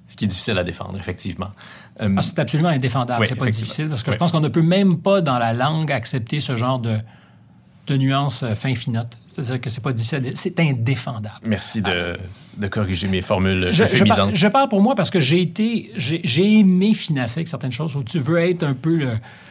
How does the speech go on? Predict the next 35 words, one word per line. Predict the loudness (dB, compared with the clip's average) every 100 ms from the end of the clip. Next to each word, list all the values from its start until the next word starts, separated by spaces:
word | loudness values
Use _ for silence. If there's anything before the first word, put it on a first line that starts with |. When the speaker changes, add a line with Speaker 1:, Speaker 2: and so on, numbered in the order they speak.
| -8
Speaker 2:
le | 0 2
cul | 2 2
sur | 2 0
la | -2
clôture, | -2 -2 -2 -2 -2
puis, | -6 -8
tu |
sais, | -4 -2
être | -4 -2
à | -2
deux | 0
places | 0 0 -2
en |
même | -2 -2
temps. | -2 -2
Sur | 0 2
ces | 2
choses-là, | 2 2 0
on |
peut | 0 -4
pas | -4
être | -6
à | -6
deux | -6
places | -8 -10
en | -8
même | -6 -6
temps. | -6 -6
On |
peut | -4 -4
absolument | -4 -4 -2 -2 -4
pas. | -6
C'est | -8 -8
absolument | -8 -8 -6 -2 -2 -2
impossible. | -4 -4 -4 -4 -6